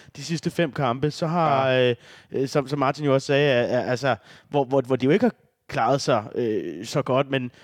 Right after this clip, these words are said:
Speaker 1: men altså, det der med, at de kunne spille mere om bronzen i år, altså, de troede jo nærmest ikke, de ville komme med i, i, øh, i mesterskabsspillet.
Speaker 2: Nej, fordi som nævnt før, da vi talte med Martin, så ligger O B jo nummer fire nu, et point efter Esbjerg, og,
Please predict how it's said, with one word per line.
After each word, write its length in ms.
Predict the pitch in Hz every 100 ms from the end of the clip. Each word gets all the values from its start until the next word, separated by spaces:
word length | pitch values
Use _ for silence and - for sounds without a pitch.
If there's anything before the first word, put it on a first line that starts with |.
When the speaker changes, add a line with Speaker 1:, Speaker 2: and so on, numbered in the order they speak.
| -
Speaker 1:
men 120 | 135
altså, 260 | 110 131 110
det 100 | 120
der 100 | 170
med, 140 | 165 127
at 200 | - -
de 60 |
kunne 140 | - 120
spille 220 | - 101
mere 100 | 110
om 100 | 143 -
bronzen 440 | - 135 - 180
i 100 | 127
år, 180 | 123 92
altså, 140 | 117 113
de 80 |
troede 260 | 120 113 135
jo 60 | 160
nærmest 240 | 131 135
ikke, 160 | 135 -
de 120 | 156
ville 140 | 110
komme 220 | 110 117 110
med 140 | 135
i, 120 | 131
i, 220 | 117 117 110
øh, 300 | 104 101 101
i 80 | 117
mesterskabsspillet. 680 | 107 143 170 120 - - 127
Speaker 2:
Nej, 180 | 147 165
fordi 160 | 175
som 140 | 160 147
nævnt 220 | 185 208
før, 100 | 185
da 60 |
vi 60 | 160
talte 160 | 165 160
med 80 |
Martin, 300 | 147 127 185
så 120 | 170 160
ligger 220 | 156 151
O 180 | 160 170
B 60 |
jo 180 | 190 160
nummer 160 | 139 127
fire 340 | - 175 208
nu, 140 | 170 151
et 100 | 175
point 220 | 170 160
efter 180 | 151 104
Esbjerg, 380 | 143 - 151 131
og, 180 | - -